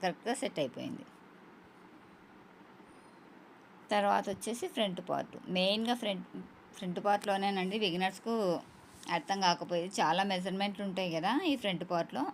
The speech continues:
ఇక్కడ జాగ్రత్తగా చూడండి. ఫస్ట్ వచ్చేసి ఫ్రంట్ నెక్ను మన ఒంటి పైన వేసుకుంటే ఎలా ఉంటుందో అలా అడ్జస్ట్ చేసుకొని ఫ్రంట్ నెక్ను ఇలా తీసుకోవాలి. ఇలా తీస్తే నాకు ఆరు ఇంచులు వచ్చిందండి. తర్వాత వచ్చేసి మెయిన్ డాట్, ఎండింగ్ డాట్,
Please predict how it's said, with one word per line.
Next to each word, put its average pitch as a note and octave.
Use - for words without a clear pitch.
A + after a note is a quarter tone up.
ఇక్కడ G3+
జాగ్రత్తగా F#3
చూడండి. C#3
ఫస్ట్ -
వచ్చేసి G#3+
ఫ్రంట్ G3
నెక్ను F3
మన F#3+
ఒంటి F#3
పైన A3
వేసుకుంటే G#3
ఎలా F3
ఉంటుందో F#3+
అలా F#3
అడ్జస్ట్ F#3
చేసుకొని G3+
ఫ్రంట్ F#3+
నెక్ను E3+
ఇలా E3+
తీసుకోవాలి. C3+
ఇలా F3
తీస్తే F3+
నాకు F#3
ఆరు D#3+
ఇంచులు F3
వచ్చిందండి. F3+
తర్వాత G#3+
వచ్చేసి A#3
మెయిన్ A3+
డాట్, G#3
ఎండింగ్ F#3
డాట్, C3+